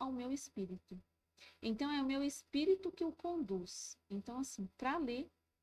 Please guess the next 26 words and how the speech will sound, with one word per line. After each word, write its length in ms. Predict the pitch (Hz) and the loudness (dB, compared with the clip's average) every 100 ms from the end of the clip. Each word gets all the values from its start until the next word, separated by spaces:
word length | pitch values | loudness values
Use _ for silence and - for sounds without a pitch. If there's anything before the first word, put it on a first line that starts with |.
| _ - | _ -4
né, 200 | 196 208 | -2 0
Jesus 240 | 208 208 | 0 -2
tá 120 | 214 | -6
falando 300 | 214 208 208 214 | -4 -4 -4 -4
o 40 | |
quê? 280 | - 180 180 | -4 -6 -4
É 80 | 202 | -4
necessário 840 | 202 247 - 226 - - 233 240 | -2 -4 -4 -6 -6 -6 -4 -2
ler 220 | 220 214 202 | 0 0 0
o 40 | |
livro 360 | 190 226 254 214 | -2 -2 -2 0
não 240 | 214 208 | 0 -2
com 160 | 240 277 | -2 -2
os 120 | 349 | 0
olhos, 540 | 311 254 185 180 - - _ _ _ _ _ _ _ - | 2 2 0 -6 -14 -16 _ _ _ _ _ _ _ -8
né, 260 | 180 208 240 _ _ _ _ - | -6 -4 -8 _ _ _ _ -2
mas 360 | 196 202 208 | 0 0 -2
com 220 | - 220 214 | -2 -2 0
o 60 | |
espírito. 840 | 254 - - 220 226 208 - 170 - _ - | -2 -6 -6 -4 -4 -6 -6 -10 -12 _ -8
Né? 120 | 185 | -6
Então, 240 | 185 208 214 | -4 -2 -2
ser 280 | - 233 | 0 0
iluminados 540 | 233 226 220 220 226 220 | 0 -2 -2 -2 -2 -4
o 80 | 233 | -4
quê? 320 | 214 185 | -2 -2